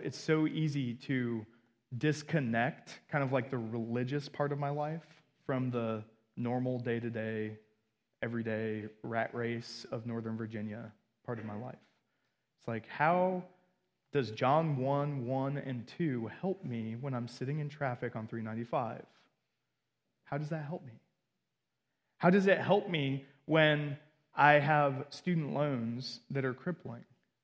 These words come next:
and that I don't actually know if I will ever be able to pay them off? How does it help me when my world is falling apart? How does it help me in times of grief?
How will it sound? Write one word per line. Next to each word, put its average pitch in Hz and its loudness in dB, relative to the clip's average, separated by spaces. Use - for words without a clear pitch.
and 135 -2
that 127 4
I 131 0
don't 131 0
actually 123 -4
know 123 -2
if 123 -6
I 120 -2
will 120 -6
ever 120 -4
be 117 -4
able 120 -6
to 123 -10
pay 120 -10
them 110 -6
off? 120 -8
How 156 2
does 175 2
it 135 2
help 165 0
me 113 -4
when 135 0
my 120 0
world 123 -2
is 110 -10
falling 107 -6
apart? 110 -12
How 127 -2
does 135 0
it - -4
help 135 -6
me 120 -4
in 113 -6
times 113 -8
of 113 -16
grief? 120 -4